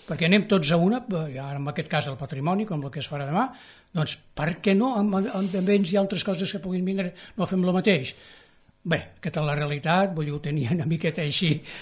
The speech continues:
eh, dolgut per, per, per dir-ho,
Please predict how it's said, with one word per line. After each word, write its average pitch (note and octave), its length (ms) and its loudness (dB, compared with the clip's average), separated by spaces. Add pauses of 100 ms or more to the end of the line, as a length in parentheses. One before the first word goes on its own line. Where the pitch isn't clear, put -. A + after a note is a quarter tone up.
(160)
eh, F3+ 60 4 (1040)
dolgut E3 400 6
per, D3 400 2
per, C#3+ 140 -4 (100)
per D3+ 160 2
dir-ho, A3 220 4